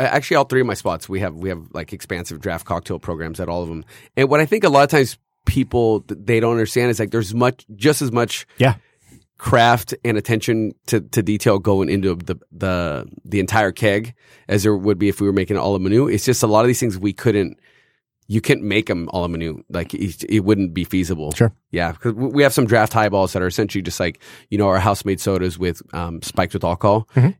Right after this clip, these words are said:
Speaker 1: And, you know, we carbonate those for three days before they ever go on tap. So it's like,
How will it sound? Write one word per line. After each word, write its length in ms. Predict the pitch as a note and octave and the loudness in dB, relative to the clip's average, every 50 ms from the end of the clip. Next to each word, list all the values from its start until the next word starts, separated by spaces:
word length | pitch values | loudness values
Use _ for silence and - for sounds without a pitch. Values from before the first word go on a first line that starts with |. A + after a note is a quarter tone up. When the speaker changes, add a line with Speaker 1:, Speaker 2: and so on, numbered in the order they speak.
| _ - | _ -2
Speaker 1:
And, 160 | G2+ G#2+ G2+ | 0 2 2
you 60 | G2 | 2
know, 100 | G2 G2 | 2 2
we 160 | F#2 G#2 A#2 | 0 0 0
carbonate 360 | - - B2+ A#2 G#2+ A2+ F#2+ | 2 2 2 4 4 2 0
those 140 | F#2 G2 F2+ | 0 -4 -6
for 120 | - - F2+ | -6 -8 -8
three 180 | - - F2+ E2+ | -6 -4 -4 -2
days 220 | F2+ F2 E2+ E2 | -2 -2 -2 -4
before 280 | - F2+ - - E2 D#2+ | -6 -8 -8 -6 -6 -4
they 100 | E2 D#2+ | -4 -6
ever 120 | D2+ D#2 | -6 -6
go 60 | D#2 | -8
on 120 | D#2 D#2 D2+ | -10 -10 -8
tap. 260 | - F2 D#2 D2+ - - - | -8 -8 -8 -8 -10 -14 -18
So 140 | - - F2 | -12 -10 -10
it's 100 | E2+ - - | -8 -6 -8
like, 160 | E2 D#2+ - | -8 -10 -12